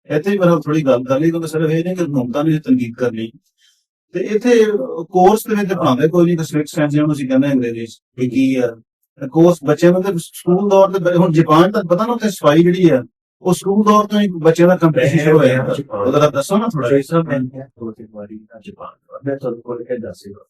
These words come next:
Speaker 2: ਉੱਥੇ ਸਾਡਾ ਇੱਕ ਐਂਬੈਸਡਰ ਸੀ ਪਾਕਿਸਤਾਨ ਦੀ, ਉਹ ਵੀ ਬਣਾਇਆ ਖਾਣੇ ਦੇ ਵਿੱਚ।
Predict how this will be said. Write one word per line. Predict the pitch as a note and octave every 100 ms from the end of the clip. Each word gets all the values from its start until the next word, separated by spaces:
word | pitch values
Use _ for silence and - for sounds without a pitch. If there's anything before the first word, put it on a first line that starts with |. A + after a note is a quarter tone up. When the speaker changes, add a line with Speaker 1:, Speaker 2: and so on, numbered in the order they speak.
| _ _ _ _ _
Speaker 2:
ਉੱਥੇ | C#3 D#3 D3+ D3+
ਸਾਡਾ | D3 A2+ A#2 A2+
ਇੱਕ | A2 A#2+ A2 A2 G#2+ G#2+ -
ਐਂਬੈਸਡਰ | A2 G#2 - A2
ਸੀ | A2+ A#2+
ਪਾਕਿਸਤਾਨ | F#2+ - G2+ G#2+ G2+
ਦੀ, | G2 G2
ਉਹ | A#2 A#2+
ਵੀ |
ਬਣਾਇਆ | A#2 G#2+ G2+ F#2+ F#2
ਖਾਣੇ | _ F#2 G#2
ਦੇ | F#2+
ਵਿੱਚ। | F2 - F3+